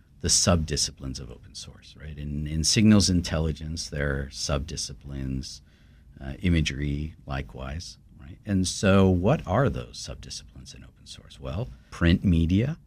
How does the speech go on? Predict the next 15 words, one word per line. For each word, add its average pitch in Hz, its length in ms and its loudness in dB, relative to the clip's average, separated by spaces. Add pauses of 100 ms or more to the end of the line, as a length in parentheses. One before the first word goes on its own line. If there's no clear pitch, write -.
(240)
right? 62 100 -16
The 76 80 -6
way 73 140 2
you 78 240 4
go 73 400 -2 (180)
at 69 280 -8 (120)
exploiting 76 600 -6
print - 220 -8
media 80 460 0
is 82 220 0
different 80 380 -2
than 76 120 0
the 76 80 -2
way 73 160 -6
you 71 400 -4